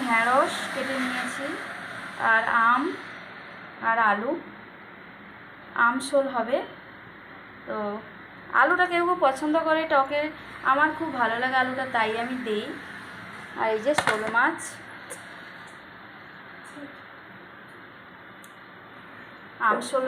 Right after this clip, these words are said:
রান্না করব। বাবাই চলে এসে রান্নাঘরে, দেখো, ও এসেই ফোনের কাছে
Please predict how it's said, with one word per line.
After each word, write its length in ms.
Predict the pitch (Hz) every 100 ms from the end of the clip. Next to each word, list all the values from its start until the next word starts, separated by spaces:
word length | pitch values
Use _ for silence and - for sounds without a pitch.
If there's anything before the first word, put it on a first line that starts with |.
| 247
রান্না 220 | 226 214 233
করব। 220 | - - 269 349 - - 330 339 285 269 262 - 254 - 277 269 - - - - - - - - - - - - - - - - - - - - - - 202
বাবাই 340 | 233 302 381 381
চলে 220 | 339 285 269
এসে 180 | 262 - 233
রান্নাঘরে, 540 | 220 214 214 208 202 208 214
দেখো, 340 | 208 - 185 180 185
ও 20 | 220 226 240
এসেই 340 | 240 277 285 277
ফোনের 280 | 254 247 247 233
কাছে 180 | 226